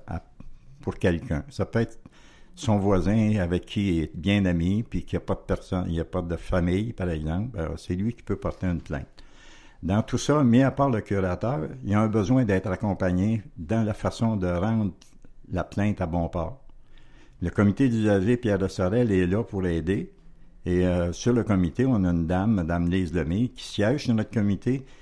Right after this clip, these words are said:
puis elle est là pour vous accompagner dans votre plainte. Parce qu'on sait qu'une plainte, euh,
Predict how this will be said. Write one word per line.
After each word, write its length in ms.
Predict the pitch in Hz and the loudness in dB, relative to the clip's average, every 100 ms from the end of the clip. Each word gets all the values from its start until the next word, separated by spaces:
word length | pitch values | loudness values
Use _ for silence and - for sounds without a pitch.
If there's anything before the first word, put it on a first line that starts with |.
| - - | -12 -2
puis 80 | |
elle 100 | 95 | 2
est 80 | 98 | 4
là 140 | 104 127 | 4 2
pour 160 | - | -2
vous 180 | 90 92 | -4 -2
accompagner 600 | 98 104 90 92 85 85 | -2 0 -2 0 0 0
dans 140 | 80 76 | -2 -4
votre 180 | 73 | -8
plainte. 300 | - 76 78 - - - - | -8 -8 -8 -12 -20 -20 -8
Parce 180 | 98 - | -8 -2
qu'on 220 | 95 92 | 0 0
sait 240 | - 131 | 0 0
qu'une 240 | 131 95 87 | 0 -2 -2
plainte, 560 | 101 113 113 104 - - - - - - | 0 2 2 -2 -10 -20 -20 -20 -20 -8
euh, 360 | 87 85 82 | -4 -2 -2